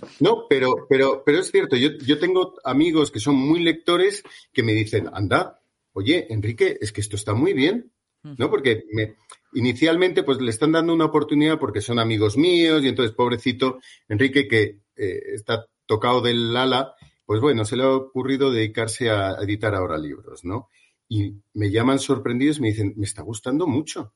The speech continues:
Speaker 2: Ujú.
Speaker 1: Es una literatura muy buena, muy interesante, eh, y lo, lo están disfrutando como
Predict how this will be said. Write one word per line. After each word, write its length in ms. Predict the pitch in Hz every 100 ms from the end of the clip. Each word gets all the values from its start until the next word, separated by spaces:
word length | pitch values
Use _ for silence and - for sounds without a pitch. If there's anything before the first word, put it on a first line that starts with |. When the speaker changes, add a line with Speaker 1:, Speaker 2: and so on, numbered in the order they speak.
| -
Speaker 2:
Ujú. 260 | 139 - 131
Speaker 1:
Es 160 | 101
una 120 | 107 113
literatura 600 | 135 127 117 120 156 -
muy 360 | 101 107 143 156
buena, 380 | 135 143 160 -
muy 180 | 120 185
interesante, 800 | 170 107 - 92 95 - 147 - _ - _ _ -
eh, 840 | 107 104 101 101 98 98 95 87
y 100 | -
lo, 300 | 92 87 82 -
lo 80 |
están 240 | - - 101
disfrutando 680 | 120 - 127 127 135 165 170
como 460 | 113 92 85 -